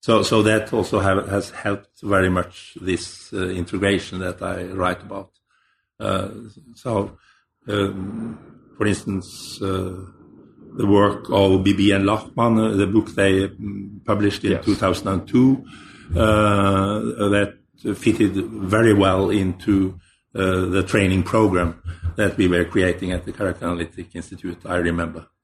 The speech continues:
Speaker 2: Hmm.
Speaker 1: So.
Speaker 2: Uh, that's also, uh, I guess, in the later chapters of the book, uh, you mentioned, uh, the, the training, and maybe, um, uh, maybe you can discuss some of the aspects of how you might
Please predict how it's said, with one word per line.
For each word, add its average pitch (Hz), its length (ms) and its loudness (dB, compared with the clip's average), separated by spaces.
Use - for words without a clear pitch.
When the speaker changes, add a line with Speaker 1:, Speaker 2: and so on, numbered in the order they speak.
Speaker 2:
Hmm. 190 180 -2
Speaker 1:
So. 92 200 -14
Speaker 2:
Uh, 123 220 -14
that's 131 220 -2
also, 131 420 4
uh, 107 300 -8
I 123 100 -4
guess, 123 200 -4
in 120 60 4
the 113 80 4
later 120 280 6
chapters 95 480 -4
of 95 120 -8
the 95 80 -10
book, 90 340 -12
uh, 98 100 -16
you 95 160 -10
mentioned, 95 420 -8
uh, 90 140 -6
the, 82 260 -20
the 90 80 -14
training, 107 600 -2
and 104 100 -10
maybe, 101 300 -6
um, 95 220 -16
uh, 90 220 -18
maybe 135 400 0
you 131 100 2
can 120 120 -2
discuss 107 380 -4
some 123 160 0
of 113 40 2
the 104 120 0
aspects 110 480 -4
of 101 100 -4
how 110 140 -2
you 107 180 -2
might 101 200 -14